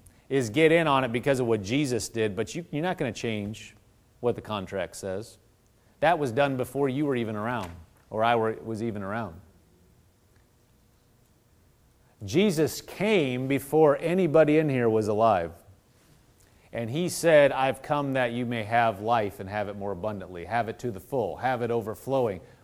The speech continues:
Well, that still stands. We access it because of what He did. That contract that it, that was made, that takes care of your justification. All you can do is believe that. You can't change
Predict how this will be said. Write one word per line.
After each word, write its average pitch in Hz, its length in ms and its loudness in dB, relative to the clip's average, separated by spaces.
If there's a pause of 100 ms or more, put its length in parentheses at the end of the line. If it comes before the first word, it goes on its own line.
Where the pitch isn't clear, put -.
(100)
Well, 127 120 -4
that 156 240 0
still 143 300 -4
stands. 117 720 -4 (760)
We 151 200 0
access 156 640 2
it 135 380 -4
because 131 360 0
of 127 80 0
what 123 220 2
He 120 180 -4
did. 104 460 0 (220)
That 139 220 0
contract 135 800 2 (1200)
that 127 300 2
it, 143 360 -2
that 139 200 4
was 117 180 -2
made, 120 520 0 (280)
that 131 260 4
takes 156 380 -2
care 139 680 2 (180)
of 113 180 -2
your 139 220 4
justification. 127 1040 -2 (180)
All 151 220 4
you 170 160 -6
can 139 220 -6
do 135 200 0
is 104 120 -4
believe 98 480 -6
that. 87 280 -8
You 113 120 -8
can't 139 440 -10
change 113 600 -8